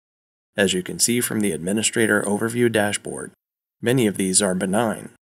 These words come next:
but there are also several that are currently unknown and need further analysis. This domain matched our search for outlook dot com, but does not appear to be a squatting domain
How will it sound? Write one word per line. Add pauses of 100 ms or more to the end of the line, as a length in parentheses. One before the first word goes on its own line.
(360)
but
there
are
also
several
that
are
currently
unknown (120)
and
need
further
analysis. (1200)
This
domain
matched
our
search
for (100)
outlook
dot
com, (220)
but
does
not
appear
to
be
a
squatting
domain